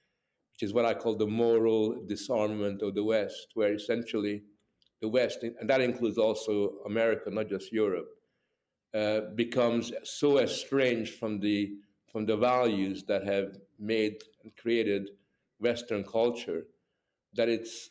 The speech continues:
lost the capacity to, to be able to, uh, make moral judgments about the big problems that, that, that, that we are dealing with. And that refers to the Ukrainian war as well, which means that particularly our young, the younger generations,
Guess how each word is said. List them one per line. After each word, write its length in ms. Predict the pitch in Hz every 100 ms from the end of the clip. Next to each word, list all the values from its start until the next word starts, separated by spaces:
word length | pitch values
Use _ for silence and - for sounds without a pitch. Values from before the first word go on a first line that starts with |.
| -
lost 400 | 120 127 127 -
the 80 | 123
capacity 840 | 113 - 123 120 - 95 98 95 -
to, 300 | 104 101 - _ _ _ _
to 80 | 113
be 140 | 101 120
able 340 | 113 107 104
to, 320 | - 110 107
uh, 220 | 104 101 101 101
make 300 | 107 117 117
moral 360 | 113 107 104 98
judgments 840 | 98 123 101 98 92 87 - - _ _ _ _ _ -
about 420 | 98 104 107 101
the 360 | 107 104 104 - - _ _ _ 95
big 240 | 120 120
problems 440 | 117 113 101 104 98
that, 360 | 104 98 -
that, 200 | 98 101
that, 220 | 98 98 98
that 180 | 98
we 80 | 98
are 80 | 98
dealing 440 | 98 110 104 98
with. 180 | 82 76
And 120 | 90
that 220 | 107 110 107 - - _
refers 380 | 104 - 107 104
to 100 | -
the 80 | 98
Ukrainian 540 | 95 95 107 101 98 95
war 200 | 95 85
as 160 | 85
well, 380 | 107 101 95 92 - _ _ _ _
which 180 | - -
means 240 | 123 123
that 200 | 123 107
particularly 460 | 113 - 147 147 120
our 140 | 107
young, 480 | 110 120 117 95 95
the 80 | 98
younger 320 | 113 113 104
generations, 960 | 101 107 98 101 117 117 82 78 82